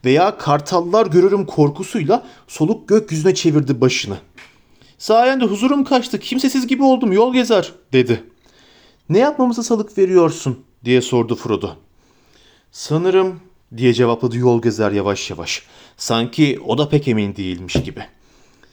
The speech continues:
"Sanırım en iyisi fırtına başını değil de dağ çizgisini hedef alıp buradan mümkün olduğunca dümdüz doğuya gitmek. Sonra dağların eteğinde bildiğim bir patika var. Oraya sapabiliriz.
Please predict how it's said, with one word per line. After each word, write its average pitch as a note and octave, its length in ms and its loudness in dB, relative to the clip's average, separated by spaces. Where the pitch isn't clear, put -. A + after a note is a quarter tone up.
"Sanırım E3+ 460 0
en G3+ 120 -2
iyisi F#3 440 -4
fırtına D#3+ 400 -4
başını E3+ 400 -4
değil G#3+ 260 -6
de B2+ 220 0
dağ D#3+ 180 2
çizgisini E3 440 -6
hedef F3 280 0
alıp F3 280 -2
buradan E3 320 2
mümkün D3+ 300 -4
olduğunca F3 400 -2
dümdüz D#3 340 -4
doğuya D3 260 0
gitmek. - 520 -14
Sonra D#3+ 320 0
dağların D#3+ 340 2
eteğinde F3 560 -2
bildiğim E3 360 -6
bir F3 120 -4
patika D#3+ 420 -6
var. A2+ 240 -6
Oraya D3+ 220 2
sapabiliriz. D3+ 680 -4